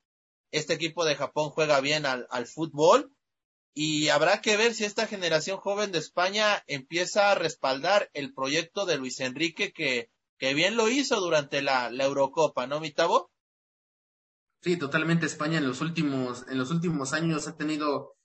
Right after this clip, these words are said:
Speaker 2: eh, pues, buenas, buenas actuaciones. Ya no, ya ni hay que hablar de la España de lo que fue Luis Aragonés, la, la de, la de Del Bosque, ahorita la que, la que, la que tienen ahorita con los jóvenes, este, esta España de los jóvenes.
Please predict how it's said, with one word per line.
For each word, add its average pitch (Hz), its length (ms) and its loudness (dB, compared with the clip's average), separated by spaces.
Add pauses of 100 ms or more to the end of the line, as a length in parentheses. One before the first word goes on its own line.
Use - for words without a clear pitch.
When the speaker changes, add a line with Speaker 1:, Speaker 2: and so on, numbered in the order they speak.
(120)
Speaker 2:
eh, 123 480 -2
pues, 127 220 -4
buenas, 139 840 0
buenas 147 320 0
actuaciones. 139 640 -4
Ya 143 80 0
no, 143 180 -2
ya 143 120 0
ni 147 80 0
hay 139 80 -2
que - 80 -6
hablar 143 180 2
de 139 80 0
la 123 80 -2
España 143 300 -4
de 123 80 -2
lo 113 100 -6
que - 100 -16
fue 139 160 -4
Luis 139 200 -2
Aragonés, 127 600 -2
la, 120 220 -2
la 120 160 -2
de, 117 260 -8 (320)
la 123 120 -4
de 123 100 -2
Del 120 180 -2
Bosque, 147 540 2
ahorita 139 320 0
la 127 160 -2
que, 113 200 -6
la 120 180 -4
que, 117 400 -6
la 120 180 -6
que 127 80 -10
tienen 139 320 -4
ahorita 131 340 -4
con 117 140 -12
los 113 140 -8
jóvenes, 135 360 -4
este, 131 300 -8
esta 139 160 -6
España 139 320 -6
de 127 80 -4
los 113 160 -8
jóvenes. 143 560 -6